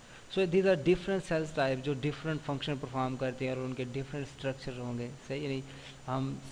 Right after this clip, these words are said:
single सेल structure से हर एक को define नहीं कर सकते, लेकिन हमें फिर भी एक general idea लेना होगा हर, अ, cells के part का, हर cells के structure का।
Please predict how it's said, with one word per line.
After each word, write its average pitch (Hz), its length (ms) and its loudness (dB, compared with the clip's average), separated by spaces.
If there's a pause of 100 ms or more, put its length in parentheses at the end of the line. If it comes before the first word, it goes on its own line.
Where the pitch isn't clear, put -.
(140)
single 165 420 4
सेल - 480 -2
structure 143 480 -2
से 135 340 -2 (320)
हर 139 160 2
एक 147 100 2
को 147 100 2
define 127 360 0
नहीं 127 100 0
कर 123 120 0
सकते, 127 200 -4
लेकिन 151 200 0
हमें 160 180 2
फिर 170 180 -2
भी 170 140 2
एक 143 160 2
general 147 300 4
idea 139 300 2
लेना 139 220 2
होगा 135 280 2
हर, 131 260 0
अ, 135 760 -6
cells 135 400 -4
के 139 120 0
part 127 380 0 (100)
का, 131 160 0
हर 127 220 -4
cells 127 360 -6 (240)
के 123 220 -2 (360)
structure 151 600 -2
का। 123 280 -4